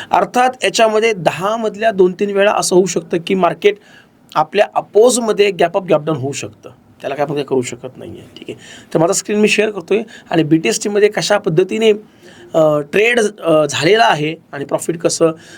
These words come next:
अ, होऊ शकतं, झालेलं आहे, ते मी तुम्हाला दाखवतोय. माझा स्क्रीन शेअर करतोय मी इथं. समोर चार्ट आहे तुमच्यासमोर Nifty फ्युचरचा. ठीक आहे, हा आजचा दिवस आहे, आजचा दिवस आहे हा एकोणतीस मे आणि कालचा दिवस आहे हा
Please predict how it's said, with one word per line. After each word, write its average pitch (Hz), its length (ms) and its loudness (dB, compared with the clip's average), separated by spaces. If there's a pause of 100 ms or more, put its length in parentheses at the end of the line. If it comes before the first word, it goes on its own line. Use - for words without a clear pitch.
(120)
अ, 156 60 0 (680)
होऊ 165 200 2
शकतं, 175 320 0
झालेलं 147 380 0
आहे, 135 120 -4
ते 147 60 -2
मी 143 60 -4
तुम्हाला 139 280 -4
दाखवतोय. 120 400 -6
माझा 131 160 0
स्क्रीन 156 220 0
शेअर 165 200 2
करतोय 165 260 -2
मी 160 100 0
इथं. 175 160 -4 (560)
समोर 196 260 2
चार्ट 220 300 0
आहे 226 80 -4
तुमच्यासमोर 220 580 0
Nifty 175 440 -2
फ्युचरचा. - 600 -4 (180)
ठीक - 120 0
आहे, - 80 -2 (400)
हा 190 180 0
आजचा 190 200 -2
दिवस 208 320 0
आहे, 214 360 -6 (300)
आजचा 165 240 0
दिवस 180 320 0
आहे 180 140 2
हा 175 200 0 (320)
एकोणतीस 160 500 -2
मे 202 140 0
आणि 151 220 -6
कालचा 147 300 -2
दिवस 160 220 2
आहे 170 100 0
हा 208 80 -2